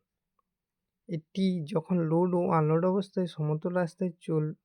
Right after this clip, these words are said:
চালাবেন এবং আনলোড অবস্থায় পাহাড়ে উঠাবেন, তখন on অবস্থায় রাখবেন। শুধুমাত্র যখন লোড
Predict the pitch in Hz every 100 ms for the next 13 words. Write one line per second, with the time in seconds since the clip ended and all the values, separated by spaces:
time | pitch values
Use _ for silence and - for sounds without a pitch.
0 | - 160 151 175 175 160 - _ 156 156
1 | 165 156 156 156 180 180 170 - 180 165
2 | 160 143 165 180 208 _ 160 - 170 139
3 | 135 143 _ _ _ _ _ _ 170 156
4 | 190 - 170 175 165 160 - 165 143 131
5 | 151 143 151 156 _ _ _ _ _ _
6 | _ _ _ _ - 190 180 196 196 190
7 | 208 190 190 190 151 160